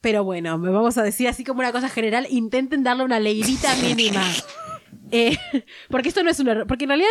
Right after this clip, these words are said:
Speaker 1: los errores de ortografía son lo de menos, porque uno entiende igual.
Speaker 2: Sí.
Speaker 1: El tema es los errores de, de gramática general y semántica.
Speaker 2: Sí,
Speaker 1: Ese es
Speaker 2: obvio.
Speaker 1: <laughs> Me parece un garrón, o sea, me parece que que alguien respete tus pronombres no significa que es una buena persona necesariamente y que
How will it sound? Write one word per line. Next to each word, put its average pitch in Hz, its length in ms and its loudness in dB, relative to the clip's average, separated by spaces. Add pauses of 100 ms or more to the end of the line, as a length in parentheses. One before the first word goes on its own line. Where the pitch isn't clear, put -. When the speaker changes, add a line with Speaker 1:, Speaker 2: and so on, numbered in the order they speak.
(120)
Speaker 1:
los 277 200 0
errores 320 180 4
de - 40 6
ortografía 302 280 2
son 277 120 0
lo 269 60 4
de 214 120 4
menos, 208 280 2
porque 185 280 -2
uno 247 160 0
entiende 220 340 0
igual. 196 360 2
Speaker 2:
Sí. 110 400 -2
Speaker 1:
El 226 140 0
tema 320 200 4
es 294 60 0
los 262 160 2
errores 247 340 2
de, 233 400 2 (320)
de 202 140 2
gramática 226 500 0
general 196 480 2
y 247 40 2
semántica. 180 840 0 (100)
Speaker 2:
Sí, 247 120 0
Speaker 1:
Ese 247 120 2
es - 100 2
Speaker 2:
obvio. 104 200 -4
Speaker 1:
<laughs> - 80 -6 (1040)
Me 269 120 2
parece 320 300 0
un 381 60 4
garrón, 269 520 2
o 220 80 -2
sea, 233 240 0
me 254 140 2
parece 349 240 0
que 254 120 -2
que 233 140 0
alguien 339 240 2
respete 262 320 0
tus 233 160 -2
pronombres 254 380 2
no 240 80 2
significa 226 340 0
que 220 60 0
es 208 100 -2
una 208 120 2
buena 208 240 2
persona 226 440 0
necesariamente 202 880 0
y 196 140 -4
que 180 220 -2